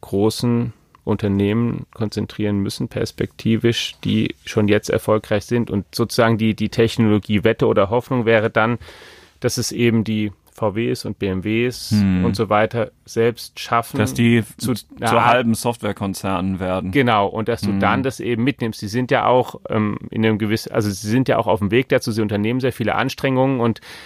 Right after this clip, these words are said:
Speaker 1: ähm, es kann ja durchaus sein, dass sie eben, ähm, einfach heute,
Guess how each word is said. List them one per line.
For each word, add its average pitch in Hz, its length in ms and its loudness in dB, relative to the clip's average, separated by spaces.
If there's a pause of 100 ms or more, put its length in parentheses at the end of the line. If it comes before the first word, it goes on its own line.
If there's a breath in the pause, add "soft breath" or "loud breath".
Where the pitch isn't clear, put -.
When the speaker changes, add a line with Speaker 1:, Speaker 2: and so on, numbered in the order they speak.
(260 loud breath)
Speaker 1:
ähm, 117 180 4
es - 120 -4
kann 123 160 0
ja 123 60 6
durchaus 120 340 4
sein, 127 220 2
dass 113 180 0
sie 113 140 0
eben, 110 440 2 (220)
ähm, 107 220 -2
einfach - 440 -4
heute, 110 520 0